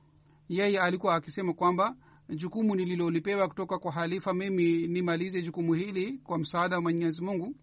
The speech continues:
Nuri Sahib anasema alikuwa na kumbukumbu nzuri sana. Alikuwa mpenzi wa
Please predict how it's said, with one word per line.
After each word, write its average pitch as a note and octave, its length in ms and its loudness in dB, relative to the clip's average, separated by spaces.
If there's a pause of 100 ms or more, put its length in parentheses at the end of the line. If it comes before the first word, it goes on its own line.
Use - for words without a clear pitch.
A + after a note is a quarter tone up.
(480)
Nuri F#3 280 0
Sahib F#3+ 200 0
anasema F3 400 2
alikuwa F3+ 460 2
na E3 220 4
kumbukumbu F3+ 480 -2
nzuri F3 260 -2
sana. F#3+ 440 4 (2500)
Alikuwa F3+ 760 2
mpenzi F#3 460 -2
wa E3 280 2